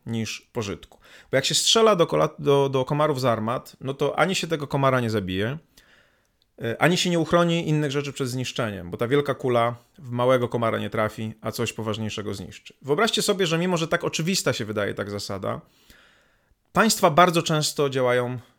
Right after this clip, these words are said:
łamiąc ją. Jest, e, to związane między innymi z rzeczą, o której mówiłem wcześniej, czyli z takim jakimś podziwem dla siły, dla szeryfów, którzy przychodzą i mówią właśnie: „Słuchajcie, mamy problem, no to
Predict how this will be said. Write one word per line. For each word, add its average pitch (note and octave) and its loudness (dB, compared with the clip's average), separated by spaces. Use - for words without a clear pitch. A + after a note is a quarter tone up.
łamiąc A2+ -2
ją. - -14
Jest, - -2
e, D3 -4
to F#3+ -2
związane F#3 2
między G3 4
innymi F#3 -2
z D3+ -6
rzeczą, F3 -4
o E3+ -4
której E3+ -8
mówiłem E3+ -6
wcześniej, C#3+ -4
czyli A#2 -6
z - -12
takim D3+ -8
jakimś D#3 -8
podziwem C#3 -2
dla C#3+ 4
siły, G2+ 0
dla C3 0
szeryfów, D3+ 2
którzy C3+ -10
przychodzą F3 0
i D3+ -4
mówią F3+ -2
właśnie: E3 0
„Słuchajcie, F3 0
mamy F3 2
problem, C#3 0
no D3 -2
to E3 0